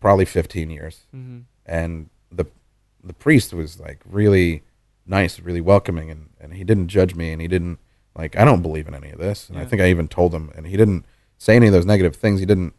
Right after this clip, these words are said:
Speaker 1: make me feel guilty about not coming to church. And I was really surprised by that.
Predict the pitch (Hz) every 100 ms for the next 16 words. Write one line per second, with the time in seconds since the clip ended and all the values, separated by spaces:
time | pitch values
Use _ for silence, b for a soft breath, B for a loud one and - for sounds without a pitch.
0 | - 104 98 95 - 80 87 101 90 85
1 | 82 80 85 - 92 85 78 - 117 98
2 | - 82 85 101 92 82 - _ _ _
3 | - - 95 113 101 82 80 80